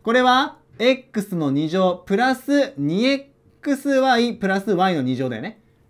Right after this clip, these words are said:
これが公式。つまり、Xの二乗、つまり左のパーツの二乗。だからルート二の二乗も出てくる。でし、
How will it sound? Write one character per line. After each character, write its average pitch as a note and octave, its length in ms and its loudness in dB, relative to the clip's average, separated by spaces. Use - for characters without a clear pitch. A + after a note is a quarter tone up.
こ C4 80 -2
れ C#4+ 60 2
が C4+ 100 0
公 E3 180 -2
式。 - 260 -10
つ D4 100 -2
ま B3+ 120 4
り、 G#3 360 0
X - 360 -2
の G#3 80 2
二 E3+ 120 0
乗、 D#3+ 160 0
つ - 80 -2
ま G#3 60 0
り E3+ 60 -2
左 C#4+ 340 2
の D4+ 140 0
パ C4 180 2
ー B3 40 0
ツ G#3+ 80 -4
の G#3+ 100 0
二 G3 140 0
乗。 F3+ 280 -4
だ F#3+ 80 -4
か E3+ 60 -2
ら E3+ 40 0
ル A#3 80 2
ー D4+ 400 2
ト C#4+ 180 4
二 C#4 180 4
の A3+ 160 4
二 D#3 200 0
乗 G3 160 2
も F3+ 120 2
出 G#3+ 120 4
て G#3+ 100 2
く G3 120 -2
る。 - 220 -8
で B3 160 2
し、 - 360 -4